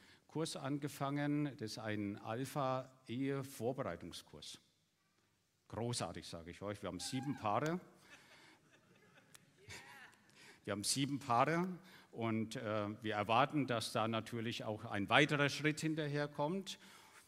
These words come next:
äh, wie auch immer der dann aussehen wird. Vielleicht für manche Paare ist es an der Stelle, wo sie sagen, „Na ja, jetzt, ähm, wissen wir, woran wir sind und, äh, müssen uns mal überlegen, was wir als nächstes so tun.“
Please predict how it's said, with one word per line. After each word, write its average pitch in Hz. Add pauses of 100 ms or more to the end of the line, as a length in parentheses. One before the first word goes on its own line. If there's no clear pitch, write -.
(380)
äh, 101
wie 101
auch 92
immer 98
der 92
dann 95
aussehen 135
wird. 170
Vielleicht 98
für 113
manche 110
Paare 127
ist 123
es 123
an 113
der 110
Stelle, 123
wo 123
sie 113
sagen, 123
„Na 117
ja, 131 (800)
jetzt, 120
ähm, 117
wissen 156
wir, 139
woran 147
wir 151
sind 147 (420)
und, 110
äh, 110
müssen 123
uns 127
mal 147
überlegen, 139
was 92
wir 98
als 95
nächstes 90
so -
tun.“ 82